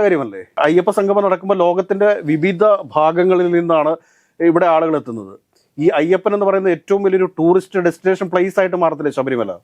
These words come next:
അപ്പൊ അങ്ങനെയൊക്കെയുള്ള വലിയ വലിയ കാര്യങ്ങൾ കേരളത്തിൽ സംഭവിക്കാൻ പോകുമ്പോൾ എന്തിനാണെന്ന് ഈ പ്രതിപക്ഷം എതിർക്കുന്നത്? ന്യൂനപക്ഷ സംഗമത്തിന്റെ പാറ്റേൺ എന്താണ് എന്ന് പോലും ഇതുവരെ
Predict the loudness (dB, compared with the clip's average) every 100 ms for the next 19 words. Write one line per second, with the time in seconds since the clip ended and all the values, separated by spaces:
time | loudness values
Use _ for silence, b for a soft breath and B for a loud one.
0 | -4 0 2 2 2 2 2 0 0 2
1 | 4 4 2 2 2 2 0 0 0 0
2 | -2 -6 -6 -2 0 0 0 0 -2 0
3 | -2 -4 b -4 0 0 2 0 0 0
4 | -2 -2 -2 -4 -6 -10 -12 -8 0 2
5 | 2 -2 -4 -2 -2 -2 -2 -4 -2 -2
6 | 0 0 0 -2 0 0 0 0 -2 -2
7 | -2 -2 -2 -4 b b -2 0 0